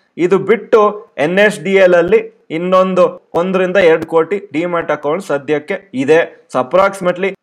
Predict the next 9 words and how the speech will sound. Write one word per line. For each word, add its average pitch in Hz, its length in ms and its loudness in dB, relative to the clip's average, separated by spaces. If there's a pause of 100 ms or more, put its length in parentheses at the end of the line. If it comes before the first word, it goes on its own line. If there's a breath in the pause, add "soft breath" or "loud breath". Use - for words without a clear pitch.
(100)
ನಾಲ್ಕು 185 400 0
ಕೋಟಿ 185 300 0
Demat 175 360 0
ಅಕೌಂಟ್ 175 280 0
ಸದ್ಯಕ್ಕೆ 151 420 -2
ಇದೆ. 147 500 0 (400)
ಇದು 196 520 0 (260)
ಈ 175 160 -4
number 185 680 0